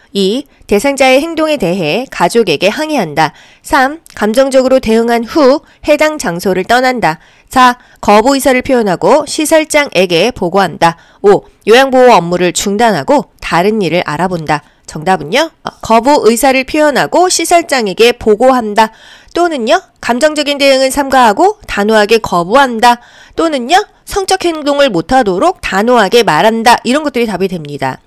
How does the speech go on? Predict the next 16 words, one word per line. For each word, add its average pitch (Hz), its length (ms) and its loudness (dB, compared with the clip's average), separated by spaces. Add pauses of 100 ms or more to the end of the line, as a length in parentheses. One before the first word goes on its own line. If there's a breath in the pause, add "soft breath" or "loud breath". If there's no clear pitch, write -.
(180 soft breath)
기관장은 320 580 4
어떤 226 320 0
대처를 202 480 -2
해야 240 160 0
되죠? 190 280 0 (260 soft breath)
피해자에게 302 640 2
원치 233 400 2
않는 302 260 2
업무 220 240 2
배치, 269 400 -2
이런 254 340 0
불이익한 262 500 -2
조치를 220 400 -4
해서는 294 480 0
안 165 160 -8
된다. 185 560 0